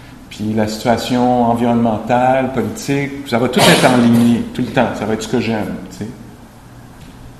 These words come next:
Puis en dedans aussi, je vais me sentir tout le temps bien, tu sais, comme, euh,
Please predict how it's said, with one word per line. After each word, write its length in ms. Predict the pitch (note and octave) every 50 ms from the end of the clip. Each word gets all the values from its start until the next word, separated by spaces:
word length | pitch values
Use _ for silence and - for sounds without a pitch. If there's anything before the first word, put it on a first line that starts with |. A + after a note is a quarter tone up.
| - - - - - - - - - - - - - - - -
Puis 100 | - A2
en 100 | A2 A2+
dedans 260 | A2+ A2 C3+ C#3 C#3
aussi, 280 | C3+ C3+ - - D3+ C#3
je 80 | A#2
vais 60 | A2+ G#2
me 60 | -
sentir 320 | - A2+ G#2+ - C3 A#2+
tout 100 | - -
le 60 | B2
temps 340 | A#2+ - - C3 C3 C3 C3
bien, 360 | A2+ - A2 A2+ A#2 A#2 G#2+ G2 F#2 - - - - - - - - - -
tu 60 | -
sais, 60 | A#2
comme, 340 | A2+ - G2+ G2 F#2+ F#2 F#2+
euh, 320 | F2 - E2 D2 - -